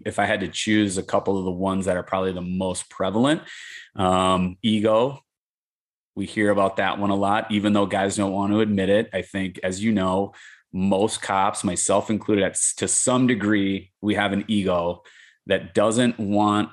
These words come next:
us to go and have to prove ourselves against something that we know we're probably gonna suck at,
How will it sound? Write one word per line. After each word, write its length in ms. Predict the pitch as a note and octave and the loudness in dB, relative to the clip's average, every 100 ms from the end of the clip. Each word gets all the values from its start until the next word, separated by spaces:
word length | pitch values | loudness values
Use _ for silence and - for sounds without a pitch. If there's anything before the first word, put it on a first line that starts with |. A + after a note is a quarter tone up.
| _ _ F#2+ | _ _ 0
us 340 | F#2+ F#2 - | 2 2 -2
to 140 | - | -4
go 480 | F#2 F2+ F#2 F#2+ F#2 | -4 0 2 2 2
and 160 | F#2 F#2 | 0 -2
have 200 | F#2 F#2 | -2 -2
to 80 | F#2 | -4
prove 280 | - G2+ F#2+ | -2 0 2
ourselves 540 | F2+ E2+ F#2 F2 E2+ | 2 0 0 0 -2
against 400 | F2 E2 F2+ E2 | -6 -4 -4 -2
something 400 | - F2+ F2 E2+ | -2 -4 -6 -8
that 180 | F2 - | -6 -2
we 140 | F#2+ F#2+ | 0 2
know 220 | F#2+ F#2+ | 2 4
we're 140 | F#2+ | 2
probably 480 | F2+ F#2 F#2 F2+ F2 | 0 -2 -2 -2 -6
gonna 160 | F2 E2+ | -6 -4
suck 340 | - E2+ - | -4 -4 -6
at, 160 | D#2+ | -8